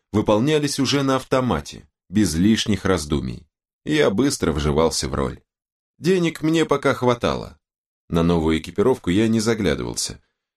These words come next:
тем более, что пока толком не знал, что мне нужно. Сосредоточился на выполнении последних двух шагов для инициации. Нужно было как можно быстрее прокачать знание ЦИ и медитацию до следующего уровня.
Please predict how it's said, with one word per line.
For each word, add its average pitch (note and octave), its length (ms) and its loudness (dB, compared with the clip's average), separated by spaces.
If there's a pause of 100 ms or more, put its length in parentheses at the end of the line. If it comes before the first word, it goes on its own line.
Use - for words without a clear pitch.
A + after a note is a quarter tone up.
(140)
тем F#2+ 160 0
более, G#2+ 300 4
что - 200 -2
пока G#2+ 300 0
толком G#2+ 480 0
не G#2+ 120 0
знал, G2 460 0 (200)
что - 240 0
мне A2+ 180 4
нужно. G2 480 -4 (640)
Сосредоточился F2 920 0
на F2 120 4
выполнении F#2 540 2
последних A2 680 0
двух A2 260 0
шагов A2 460 2
для G2 240 4
инициации. A2 840 -2 (460)
Нужно E2 360 0
было F2 220 4
как D#2+ 240 -6
можно F2 320 2
быстрее G2 540 0
прокачать F2+ 560 0
знание D#2 480 0
ЦИ B2 360 2 (260)
и B2 80 4
медитацию A2 680 2
до A2+ 140 2
следующего F2 680 0
уровня. D2+ 560 0